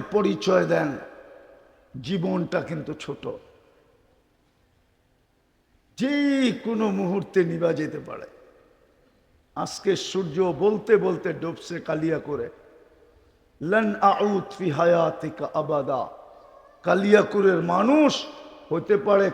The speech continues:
কাল সকালে তোমরা কেউ আমাকে উঠতে দেখবে না। আর আমি চিনি এরকম জায়গা। আপনাদের কাল-, কালিয়াকুর আমেরিকার মতো বড় না, ঠিক না?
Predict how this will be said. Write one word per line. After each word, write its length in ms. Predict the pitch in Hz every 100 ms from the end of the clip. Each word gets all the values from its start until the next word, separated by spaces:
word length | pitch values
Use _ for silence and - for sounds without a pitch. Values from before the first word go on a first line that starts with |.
| -
কাল 200 | 185 175
সকালে 560 | - 175 - 190 180
তোমরা 420 | - 175 165 165 156 -
কেউ 300 | - 240 226
আমাকে 320 | 196 175 156 165
উঠতে 380 | 156 - -
দেখবে 340 | 131 135 95 101
না। 100 | 92 - _ _ _ _ _ _ _ _ _ _ _ _ _ _ -
আর 120 | 156
আমি 260 | 165 180 160 -
চিনি 340 | 214 226 226
এরকম 420 | 185 180 185 170
জায়গা। 520 | 151 156 143 123 - - - - - -
আপনাদের 600 | 147 - 185 190 180 160
কাল-, 220 | - 180 160
কালিয়াকুর 760 | 185 185 208 220 - 240 254 - - - - - - - - _
আমেরিকার 640 | 180 180 185 202 196 202 196
মতো 240 | 185 185
বড় 340 | 156 160 160 151
না, 80 | 117 - - - - - - - _ _ -
ঠিক 200 | 147
না? 100 | 139